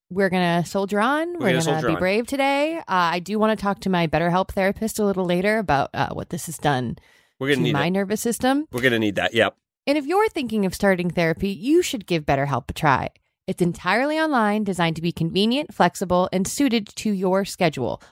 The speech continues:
Speaker 1: All you have to do is fill out a brief questionnaire to get matched with your licensed therapist, and you can switch therapists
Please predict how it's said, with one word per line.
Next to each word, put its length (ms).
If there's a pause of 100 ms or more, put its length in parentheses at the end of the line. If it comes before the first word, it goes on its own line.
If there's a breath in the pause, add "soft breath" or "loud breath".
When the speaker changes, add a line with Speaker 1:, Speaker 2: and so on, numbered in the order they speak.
(140)
Speaker 1:
All 160
you 60
have 100
to 100
do 160
is 120
fill 140
out 140
a 40
brief 280
questionnaire 480
to 80
get 140
matched 320
with 140
your 120
licensed 520
therapist, 500 (300 loud breath)
and 100
you 60
can 160
switch 340
therapists 400